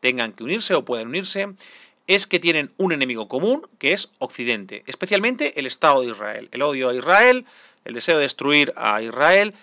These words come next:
es uno de los elementos que hace de pegamento de los intereses de estos distintos países. Este nacionalismo árabe tiene tintes socialistas y la religión es el otro pegamento fundamental,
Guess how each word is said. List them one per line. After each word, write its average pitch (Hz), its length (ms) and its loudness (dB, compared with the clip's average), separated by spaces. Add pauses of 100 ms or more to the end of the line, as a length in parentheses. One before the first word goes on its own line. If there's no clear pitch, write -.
(200)
es - 240 -6
uno 180 260 0
de 170 80 2
los 127 180 -2
elementos 127 640 -4
que - 140 -6
hace 123 160 -4
de 127 100 -2
pegamento 139 640 0
de 139 140 -4
los 120 160 -6
intereses 120 440 -8
de 135 40 -12
estos 139 160 -10
distintos 123 480 -6 (420)
países. - 600 -2 (1300)
Este 208 260 2
nacionalismo 120 800 -2
árabe 170 400 0 (300)
tiene 151 240 0
tintes 131 560 -6
socialistas 185 1040 -2 (640)
y 269 340 0 (360)
la 135 200 2
religión 202 640 0
es 175 160 -4
el 139 120 -2
otro - 260 -2
pegamento 135 520 -2
fundamental, 104 760 -6